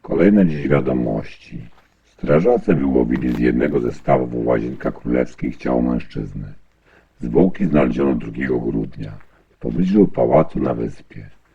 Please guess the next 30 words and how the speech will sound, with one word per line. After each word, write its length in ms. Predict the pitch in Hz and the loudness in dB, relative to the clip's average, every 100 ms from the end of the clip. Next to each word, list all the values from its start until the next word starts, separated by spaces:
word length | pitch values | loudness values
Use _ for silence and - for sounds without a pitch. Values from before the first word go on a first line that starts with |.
| _ _ _ _ | _ _ _ _
Tego 280 | 113 202 185 | 2 4 4
dnia 260 | - 73 | 4 0
zbiorniki 540 | 60 62 60 80 - 60 | 0 -2 0 -2 0 -2
wodne 440 | 57 64 64 - | 0 0 0 -4
w 60 | - | -2
całym 320 | - 62 - | -2 0 0
parku 420 | - - - - | 0 -2 -2 -6
były 240 | 53 58 | -2 -2
skute 460 | 55 - - - 131 | -4 -8 -6 0 -2
cienką 440 | - 107 95 - | 0 -2 2 0
warstwą 440 | 60 - - - 64 | 2 0 0 -4 -2
lodu. 420 | 69 52 50 52 - _ _ _ _ _ _ _ _ | -2 -4 -8 -14 -20 _ _ _ _ _ _ _ _
W 80 | _ | _
sobotę 500 | - 190 190 226 208 | -4 2 2 4 0
około 280 | - 69 62 | 2 0 2
godziny 380 | 62 62 64 | -2 -2 -6
czternastej 680 | 57 - - 62 78 - - | -6 -8 -4 0 0 0 -2
patrolujący 600 | - - 62 65 60 57 | -2 -4 -2 -2 -2 -6
park 360 | - 69 - - | 0 0 0 -2
Łazienki 480 | 55 62 62 - | -2 -2 -4 -8
Królewskie 680 | - 58 62 60 - - - - - - - - | -8 -4 -4 -4 -6 -2 -2 -4 -20 -20 -20 -4
policjanci 680 | 67 58 - 92 98 - 80 | -2 -2 0 2 2 2 0
ujawnili 560 | 69 65 62 87 73 | 2 0 2 2 2
ubrania 460 | 64 57 73 87 87 | -2 -2 2 4 4
leżące 520 | 69 58 73 82 78 | 4 2 0 2 0
na 160 | 67 69 | 2 2
jednym 360 | 104 180 98 | 2 2 0
z 40 | 64 | 0
zamarzniętych 720 | 67 65 58 60 80 - 73 | 0 2 0 0 -2 -2 0
akwenów. 600 | 73 - 62 55 53 | -2 -2 -6 -6 -8